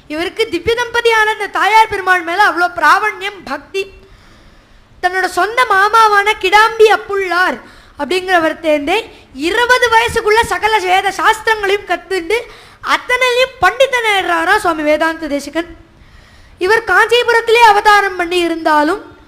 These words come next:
திருவகீந்திரபுரம் அப்படிங்கிற ஒரு கிராமத்துல கொஞ்ச காலம் வசித்து பின்பு, பின்பு திருப்பியும் காஞ்சிபுரத்துக்கே வந்து தன் இறுதி காலத்துல ஸ்ரீரங்கத்துல இருக்கார் சுவாமி தேசிகன். அப்படி இவர்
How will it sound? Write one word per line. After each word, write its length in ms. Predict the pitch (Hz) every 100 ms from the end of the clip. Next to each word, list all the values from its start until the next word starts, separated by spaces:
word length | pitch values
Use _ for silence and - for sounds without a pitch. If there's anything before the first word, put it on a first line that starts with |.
| - _ _ - _ -
திருவகீந்திரபுரம் 960 | 466 508 453 415 440 427 381 370 381 - -
அப்படிங்கிற 360 | 285 277 359 349
ஒரு 140 | 311
கிராமத்துல 480 | 262 294 311 311 294
கொஞ்ச 200 | 285 285
காலம் 320 | 285 285 269
வசித்து 580 | 247 - 247 392 453 - - _ _ - _ -
பின்பு, 380 | 466 466 440 - -
பின்பு 280 | 392 440 440
திருப்பியும் 460 | 440 508 494 508 494
காஞ்சிபுரத்துக்கே 840 | 392 415 466 480 440 415 392 415
வந்து 460 | 349 311 339 480 - - _ _
தன் 160 | 349 349
இறுதி 320 | 381 480 508
காலத்துல 500 | 453 403 381 392 440 -
ஸ்ரீரங்கத்துல 480 | 403 453 466 403 359
இருக்கார் 420 | 320 330 339 -
சுவாமி 240 | - 302 294
தேசிகன். 420 | 294 302 320 330 - _ _ _ _ _
அப்படி 220 | - 392
இவர் 200 | 453 403